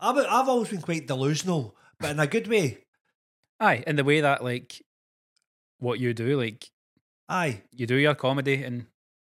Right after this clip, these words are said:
Speaker 1: Aye.
Speaker 2: as y-, you've said it before, like, sometimes you might end up in a bit of a rut and you might be skint and you
Speaker 1: Aye.
Speaker 2: sometimes need to go and do a wee
Speaker 1: And
Speaker 2: warehouse job for a bit.
Speaker 1: Aye, a-,
Speaker 2: But
Speaker 1: and
Speaker 2: you do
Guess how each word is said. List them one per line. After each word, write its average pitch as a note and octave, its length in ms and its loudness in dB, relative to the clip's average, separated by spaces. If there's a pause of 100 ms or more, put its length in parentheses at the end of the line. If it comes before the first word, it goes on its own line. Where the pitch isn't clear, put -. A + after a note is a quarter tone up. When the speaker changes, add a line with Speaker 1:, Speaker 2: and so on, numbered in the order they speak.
Speaker 1:
Aye. F#3+ 360 0
Speaker 2:
as A#2+ 260 -2
y-, C#3+ 80 -4
you've B2+ 220 -6
said A#2+ 160 -2
it A#2 60 -12
before, B2+ 260 -4
like, C3+ 160 -2
sometimes C3 360 -4
you A#2+ 120 -2
might B2 140 -4
end B2+ 140 -4
up - 160 -8
in B2 60 -6
a G#2+ 40 -8
bit - 140 -8
of A#2 120 -6
a A2 40 -6
rut A#2+ 140 -4
and A#2 80 -14
you A2+ 80 -14
might A#2+ 220 -16
be A#2 80 -8
skint - 200 -2
and B2 120 -2
you - 60 0 (140)
Speaker 1:
Aye. B3+ 40 2
Speaker 2:
sometimes C#3 400 0
need D3+ 60 -2
to C#3 60 -6
go C#3 100 0
and C#3 100 -2
do C3+ 120 2
a B2+ 60 0
wee B2+ 60 0
Speaker 1:
And - 100 2
Speaker 2:
warehouse C#3 300 0
job E3 200 -4
for C3+ 140 -4
a B2 60 -2
bit. C3 140 -2
Speaker 1:
Aye, G3+ 360 -2
a-, D#3 140 -10
Speaker 2:
But D#3+ 100 -4
Speaker 1:
and - 80 2
Speaker 2:
you C3 60 2
do C#3 80 4